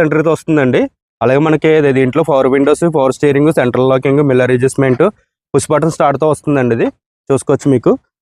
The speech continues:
పుష్ బటన్ స్టార్ట్ వస్తుంది. రీడింగ్ చూసుకున్నట్లయితే మనకి ఒరిజినల్ రీడింగ్ అండి, సెకండ్ ఓనర్ బండి ఇది. ఒరిజినల్ రీడింగ్ ఎనభై రెండు వేల అరవై ఎనిమిది కిలోమీటర్లు అయితే రీడింగ్ తిరిగింది.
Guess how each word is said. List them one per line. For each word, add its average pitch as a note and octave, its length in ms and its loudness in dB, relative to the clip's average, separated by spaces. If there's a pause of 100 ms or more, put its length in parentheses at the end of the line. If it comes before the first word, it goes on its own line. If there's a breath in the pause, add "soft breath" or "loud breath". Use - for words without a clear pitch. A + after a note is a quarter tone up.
(1400)
పుష్ - 180 -6
బటన్ C3+ 240 2
స్టార్ట్ C3 240 0
వస్తుంది. C#3 360 0
రీడింగ్ C3 260 0
చూసుకున్నట్లయితే D#3+ 580 0
మనకి D#3+ 260 0
ఒరిజినల్ C#3+ 360 2
రీడింగ్ E3 260 -2
అండి, D3 200 -12
సెకండ్ C3+ 280 -2
ఓనర్ D#3+ 240 0
బండి D3 240 0
ఇది. E3 100 0 (420)
ఒరిజినల్ D3 340 2
రీడింగ్ D#3+ 300 2 (140)
ఎనభై C#3 260 0
రెండు D3 200 -2
వేల D3+ 160 -2
అరవై D3+ 160 0
ఎనిమిది C#3+ 180 -12
కిలోమీటర్లు C#3 380 -10
అయితే D3 160 -4
రీడింగ్ D3 260 0
తిరిగింది. D3 300 -2